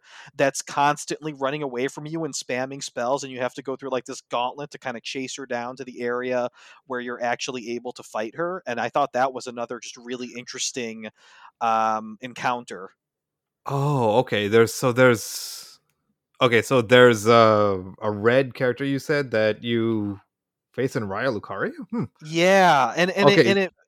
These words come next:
Speaker 1: I remember it was, uh, you needed to unlock, like, you know how you could get, like, the other version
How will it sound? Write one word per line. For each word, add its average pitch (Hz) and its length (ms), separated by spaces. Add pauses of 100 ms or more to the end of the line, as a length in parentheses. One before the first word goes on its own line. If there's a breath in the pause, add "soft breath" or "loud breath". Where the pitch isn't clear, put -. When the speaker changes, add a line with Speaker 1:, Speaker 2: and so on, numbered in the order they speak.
(140)
Speaker 1:
I 185 140
remember 196 580
it 175 220
was, 160 560
uh, 131 300 (280 loud breath)
you 156 220
needed 165 440
to - 180
unlock, 139 680
like, 127 320
you 143 80
know 143 100
how 151 100
you 147 160
could 127 160
get, 127 160
like, 135 140
the 131 140
other 127 300
version 123 760